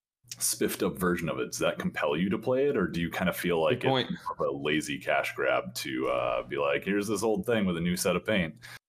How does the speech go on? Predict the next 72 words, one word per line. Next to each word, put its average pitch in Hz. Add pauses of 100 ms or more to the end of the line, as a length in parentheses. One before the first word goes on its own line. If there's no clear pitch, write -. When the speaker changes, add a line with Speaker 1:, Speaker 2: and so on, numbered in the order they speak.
(160)
Speaker 1:
<laughs> -
Speaker 2:
Well, 131
it 131
depends, 185
like 143
I -
said, 147
it 127
depends 175
on 151
the 127
game. 110
For 110
me, 135 (220)
the 110
Speaker 1:
Yeah. 110
Speaker 2:
one 131
that 123
just 123
came 123
out 117
recently, 120
the, -
the 110
one, 131
the 120
first 147
thing 139
that 117
comes 120
to 117
mind 113 (640)
is -
Kingdoms 110
of 98
Amalur. 92
I -
don't 101
know 98
if 95
Speaker 1:
Mm. -
Speaker 2:
anybody's 98
heard 98
of 92
it. 107
Speaker 1:
Yeah. 98
Speaker 2:
Yeah, 90
so 101 (460)
Kingdoms 151
of 143
Amalur 135
was 117
a 117
game 117
that 110
I 104
was 101
looking 117
forward 113
to. 107
It 101
came 110
out 101
in 95
twenty 120
eleven 107
or -
twenty 104
twelve, 92
somewhere 104
around 95
there. 90